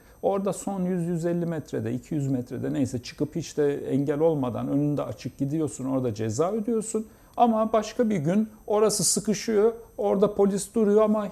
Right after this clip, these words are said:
hiçbirine hesap sorulmuyor. Mesela bu bir ambivalan tavırdır. Yerinde ve zamanda tutarlı bir şekilde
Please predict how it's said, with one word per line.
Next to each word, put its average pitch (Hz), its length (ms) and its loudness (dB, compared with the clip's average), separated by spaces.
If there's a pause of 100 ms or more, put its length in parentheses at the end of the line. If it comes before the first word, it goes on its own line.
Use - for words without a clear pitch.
hiçbirine 202 600 2
hesap 202 320 -4
sorulmuyor. 170 640 0
Mesela 135 320 -4
bu 156 120 -4
bir 165 140 -2
ambivalan 156 540 0
tavırdır. 127 600 0 (640)
Yerinde 165 480 0
ve 180 100 -2
zamanda 143 480 -4
tutarlı 165 640 -2
bir 160 60 -2
şekilde 113 580 -8